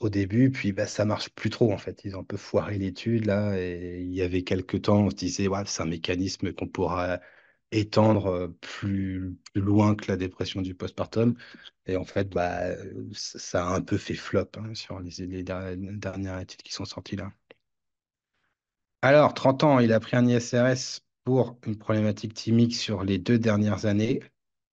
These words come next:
C'est une femme et elle vient de se rendre compte qu'elle est enceinte et au premier trimestre. Aïe, aïe, aïe. Alors,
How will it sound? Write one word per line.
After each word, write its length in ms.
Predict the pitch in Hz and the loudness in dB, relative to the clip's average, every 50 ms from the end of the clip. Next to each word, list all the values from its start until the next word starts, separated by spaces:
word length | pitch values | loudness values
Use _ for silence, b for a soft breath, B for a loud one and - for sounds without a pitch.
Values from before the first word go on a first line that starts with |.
| _ _ _ _ _ | _ _ _ _ _
C'est 360 | _ - - - - - - - | _ -12 -10 -10 -10 -10 -10 -8
une 120 | 98 92 | -8 -8
femme 540 | - - - 123 127 131 143 147 135 135 - - _ _ | -6 -2 0 2 4 6 6 4 4 2 -2 -10 _ _
et 300 | - 113 113 117 120 - | -2 0 0 0 -2 -4
elle 200 | - 110 107 104 | -4 -2 0 0
vient 260 | 95 82 92 127 139 135 | -2 0 2 2 2 2
de 60 | 135 | 2
se 140 | - - 120 | 0 -2 -2
rendre 240 | 104 113 110 107 | -2 -2 -2 -4
compte 280 | - - 131 131 131 - | -2 -2 0 0 0 -4
qu'elle 260 | - - - 104 98 98 | -8 -8 -6 -4 -4 -4
est 160 | 98 - - _ | -4 -6 -4 _
enceinte 560 | - 113 - - - 120 120 127 123 - - _ - | -4 -2 -2 0 0 2 2 0 -2 -6 -12 _ -2
et 240 | 107 104 107 107 107 - | -2 -2 -2 -2 -6 -8
au 100 | 110 101 | -10 -10
premier 600 | 98 - - - - 104 104 104 107 110 110 - _ _ _ _ _ _ _ _ _ _ _ _ | -10 -14 -6 -2 0 2 4 4 2 2 0 -6 _ _ _ _ _ _ _ _ _ _ _ _
trimestre. 600 | - - - 107 101 95 90 - - - - - _ _ _ _ _ _ _ _ _ _ _ _ _ _ _ _ _ _ _ _ _ _ _ _ _ - | -10 -4 -2 -2 0 -2 -4 -8 -12 -16 -18 -20 _ _ _ _ _ _ _ _ _ _ _ _ _ _ _ _ _ _ _ _ _ _ _ _ _ 2
Aïe, 180 | 110 113 120 | 6 8 8
aïe, 140 | 120 110 113 | 8 8 6
aïe. 220 | 104 87 82 92 - _ _ _ _ _ _ _ _ _ _ _ _ _ _ _ _ _ _ _ _ _ _ _ _ _ _ _ _ _ _ _ _ _ _ | 4 2 -2 -6 -14 _ _ _ _ _ _ _ _ _ _ _ _ _ _ _ _ _ _ _ _ _ _ _ _ _ _ _ _ _ _ _ _ _ _
Alors, 580 | - 113 123 139 135 117 98 85 - - - | 0 4 6 6 6 6 4 2 0 -6 -14